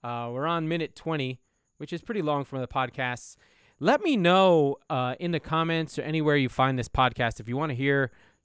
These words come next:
something, something you liked, something you want to, to have things go on. I'm happy to talk about anything. Politics, politics of sports, uh, individual teams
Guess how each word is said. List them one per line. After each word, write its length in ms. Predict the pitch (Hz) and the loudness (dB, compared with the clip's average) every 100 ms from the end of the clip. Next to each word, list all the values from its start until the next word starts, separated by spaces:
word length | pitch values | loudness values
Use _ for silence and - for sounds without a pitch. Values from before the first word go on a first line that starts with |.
| - | -6
something, 460 | - 147 143 147 | 0 2 2 -2
something 300 | 139 156 151 | -2 -6 -6
you 80 | 123 | -6
liked, 440 | 107 131 143 - _ _ _ | -2 -2 -2 -8 _ _ _
something 340 | - 151 165 | -6 -4 -2
you 160 | 151 127 | -4 -4
want 440 | 113 123 131 139 _ | -4 -4 -6 -8 _
to, 280 | - 127 113 - _ _ | -12 -10 -10 -12 _ _
to 80 | |
have 220 | 120 123 123 | -8 -8 -6
things 260 | 135 123 | -8 -8
go 180 | - 113 | -8 -8
on. 280 | 117 123 127 _ _ _ | -4 -6 -8 _ _ _
I'm 100 | 127 | -4
happy 300 | 123 165 180 | 2 4 4
to 80 | 147 | 2
talk 200 | 160 156 | 4 2
about 220 | 139 127 | 2 -2
anything. 480 | 131 160 160 190 208 _ _ _ _ _ _ _ _ _ _ _ _ _ _ | 0 -2 0 -4 -4 _ _ _ _ _ _ _ _ _ _ _ _ _ _
Politics, 560 | - 139 147 - 165 - | -2 0 0 -2 -6 -4
politics 480 | - 151 143 143 - | 2 2 2 -4 -10
of 100 | 107 | -12
sports, 640 | - 143 151 - - - _ _ _ | 0 6 6 4 -8 -12 _ _ _
uh, 180 | 131 120 | -2 -2
individual 560 | 151 143 139 139 131 120 | 0 0 2 2 2 2
teams 580 | - 151 160 170 - | 2 2 2 0 -6